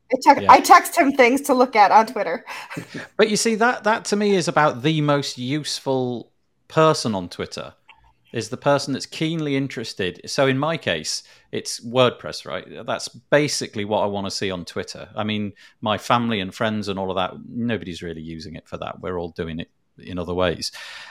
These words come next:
Speaker 2: And so I just wanna see the WordPress stuff. So when I see a link from somebody who I know is into that, so like you, for example, Michelle, that, that's
Speaker 1: Mm-hmm.
Speaker 2: immediately got my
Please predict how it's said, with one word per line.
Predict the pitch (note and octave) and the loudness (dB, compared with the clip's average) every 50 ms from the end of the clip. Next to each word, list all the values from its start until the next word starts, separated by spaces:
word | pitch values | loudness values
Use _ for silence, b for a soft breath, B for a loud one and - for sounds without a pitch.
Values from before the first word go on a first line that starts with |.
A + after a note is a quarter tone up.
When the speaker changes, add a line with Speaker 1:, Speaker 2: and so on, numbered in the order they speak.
| B B | B B
Speaker 2:
And | - A2+ | 2 2
so | A2+ - C3 B2+ | 6 8 10 10
I | C3+ | 10
just | C3+ C#3 C3+ - | 8 6 2 2
wanna | C3+ B2+ A#2+ | 2 2 2
see | A2+ - C3+ A#2 | 2 2 0 2
the | G#2 A2 | 0 0
WordPress | G#2 B2+ C#3+ C#3 C3+ - - F#2 | 2 4 4 4 2 2 -4 -6
stuff. | - - - E2 - | -4 -6 -8 -8 -6
So | - - | -4 -4
when | C#3 C3 B2+ | -2 -2 -2
I | B2 | -2
see | A#2 - - - - D3+ D3 C#3+ | -2 -2 -2 0 0 0 2 2
a | C3+ | 2
link | B2+ B2 B2+ C#3 C3+ C3 A2 - - - - - _ _ _ _ _ _ _ _ _ _ | 2 2 0 2 2 2 0 -4 -8 -18 -20 -20 _ _ _ _ _ _ _ _ _ _
from | - - A#2 A2 | -6 -4 -4 -4
somebody | - - - - C#3 C3 B2+ B2 A2+ A#2+ A#2 A#2 G#2+ | -4 -4 -2 0 0 0 0 -2 -2 -4 -4 -4 -2
who | A#2 A#2+ A#2 A#2 - | -2 0 -2 -2 -2
I | - A#2 A2+ | -2 -2 -2
know | A2+ A2+ A#2 A#2+ A#2 A2+ | 0 0 0 2 2 2
is | A2 A2 G#2 | 2 0 0
into | A2+ B2 B2 A#2+ A2 - F#2+ E2 | -2 -2 -2 -2 -4 -4 -6 -6
that, | D#2+ D#2 - - | -6 -8 -8 -10
so | - - G#2 | -6 -6 -4
like | G2+ G#2+ G#2 G2 - | -2 -2 -4 -4 -4
you, | F#2+ G2+ A#2 C3 B2 G#2 | -4 -4 -4 -2 -4 -4
for | - G2 F2+ | -8 -10 -10
example, | E2 - F2 D#2+ D#2 D2+ - D#2+ | -10 -10 -12 -12 -12 -14 -16 -18
Michelle, | C#2+ D2+ - - - D#2 A1 A1 B1 - _ _ _ _ _ _ _ _ _ _ _ | -18 -16 -14 -12 -10 -10 -12 -12 -16 -20 _ _ _ _ _ _ _ _ _ _ _
that, | A#2 A2+ - - - - | -2 -2 -2 -4 -6 -4
that's | A#2+ A2+ - - | -4 -4 -2 -4
Speaker 1:
Mm-hmm. | - | -4
Speaker 2:
immediately | B2 A#2 A#2+ A#2 A2 A2 E2 G2+ | -2 -2 -2 -4 -4 -8 -10 -6
got | - A2 F#2+ - G2+ | -4 -4 -4 -4 -6
my | G2 F#2+ F#2 G2 F#2 F#2 F#2 F2+ F#2 | -6 -4 -4 -4 -4 -6 -8 -10 -14